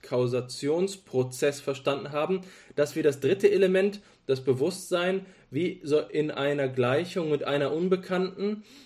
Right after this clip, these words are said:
dass wir es dann in der Tasche haben. Äh, was bei mir beinahe schon, und da will ich jetzt nicht, äh, suggestiv werden, aber doch auch die Gefahr von so einem Epiphänomenalismus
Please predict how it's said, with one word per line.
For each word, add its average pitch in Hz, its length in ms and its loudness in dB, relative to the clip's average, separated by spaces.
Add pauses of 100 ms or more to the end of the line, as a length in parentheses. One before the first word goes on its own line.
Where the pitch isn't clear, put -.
(140)
dass - 260 -2
wir 170 120 2
es - 160 -6
dann 180 480 -2
in 151 120 -4
der 156 140 0
Tasche 110 400 -4
haben. 85 360 -12 (340)
Äh, 120 320 -2 (240)
was - 320 -2 (280)
bei 143 160 6
mir 175 280 2
beinahe 160 500 2
schon, 170 300 -2
und 143 200 -4
da 135 140 2
will 147 140 0
ich 139 80 -6
jetzt 139 220 -4
nicht, 139 380 -6
äh, 131 120 0
suggestiv 127 680 0
werden, 120 440 0 (300)
aber 131 260 2
doch 156 380 -2
auch 156 200 0
die 160 180 -12
Gefahr 151 420 -2
von 156 180 -6
so 156 80 -2
einem 151 240 -2
Epiphänomenalismus 151 1400 0